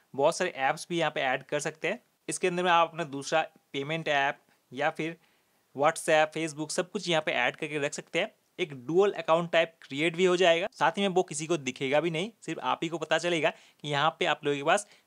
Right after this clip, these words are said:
दूसरा ऐप है जो आप किसी को शो नहीं करते हैं। तो ये पूरा आप लोग एक सिक्योर स्पेस बन जाता है जिसके अंदर में आप लोग फाइल्स, फोटोज, वीडियोज,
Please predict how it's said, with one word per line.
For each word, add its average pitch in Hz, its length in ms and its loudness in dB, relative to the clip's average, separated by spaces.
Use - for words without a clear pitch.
दूसरा 180 380 2
ऐप 165 360 2
है 196 100 -4
जो 147 180 2
आप 185 200 6
किसी 143 200 -10
को 151 120 -4
शो 127 200 -4
नहीं 120 200 -10
करते 110 260 -14
हैं। - 80 -18
तो 139 40 -10
ये 180 180 2
पूरा 185 300 4
आप 180 160 4
लोग 175 120 0
एक 180 120 -2
सिक्योर 156 380 0
स्पेस 143 380 -4
बन 135 160 -2
जाता 147 240 0
है 175 60 -4
जिसके 139 220 -8
अंदर 131 180 -6
में 135 80 -4
आप - 180 -6
लोग 160 160 -10
फाइल्स, 120 380 -6
फोटोज, 120 380 -8
वीडियोज, 127 380 -6